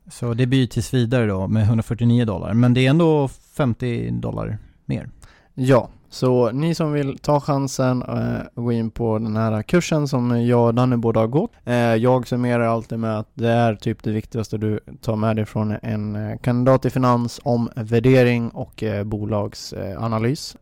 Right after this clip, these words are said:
Speaker 2: Sen såklart, du måste, det här är bara femton till tjugo timmar. Du kan inte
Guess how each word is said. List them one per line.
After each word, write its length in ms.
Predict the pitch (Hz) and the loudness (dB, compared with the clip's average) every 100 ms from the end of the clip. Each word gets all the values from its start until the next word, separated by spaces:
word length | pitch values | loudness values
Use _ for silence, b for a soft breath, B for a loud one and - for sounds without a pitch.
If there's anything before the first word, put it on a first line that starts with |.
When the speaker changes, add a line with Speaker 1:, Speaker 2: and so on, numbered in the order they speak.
| _ | _
Speaker 2:
Sen 220 | - 123 | -4 -2
såklart, 320 | 113 - 113 | -2 0 0
du 60 | 113 | 0
måste, 600 | 110 107 107 110 113 113 - | -4 -4 -4 -4 -6 -10 -12
det 260 | - - 117 | -14 -6 -2
här 160 | 117 | -2
är 60 | 104 | -2
bara 160 | 101 101 | -4 -4
femton 500 | 131 117 107 113 107 | -2 -2 -2 -4 -4
till 80 | 104 | -4
tjugo 240 | 107 110 | -2 0
timmar. 420 | 147 156 147 135 | 2 4 4 4
Du 120 | 113 | 2
kan 140 | 107 107 | -2 -6
inte 320 | 107 104 | -4 -4